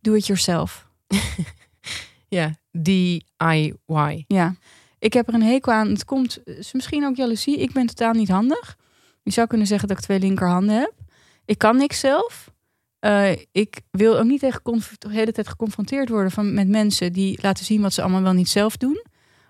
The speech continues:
Speaker 1: Oh, wat hebben ze dat bankje weer leuk geschuurd en geschilderd.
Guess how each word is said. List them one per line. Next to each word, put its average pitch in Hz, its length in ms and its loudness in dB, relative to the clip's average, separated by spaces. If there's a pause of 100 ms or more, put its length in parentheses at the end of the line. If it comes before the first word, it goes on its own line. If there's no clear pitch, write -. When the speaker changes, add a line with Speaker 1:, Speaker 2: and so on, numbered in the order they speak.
Speaker 1:
Oh, 269 140 4
wat 262 140 4
hebben 240 200 4
ze 247 80 2
dat 220 100 0
bankje 220 380 2
weer 208 100 0
leuk 214 180 2
geschuurd - 480 0
en 202 120 -2
geschilderd. 196 640 0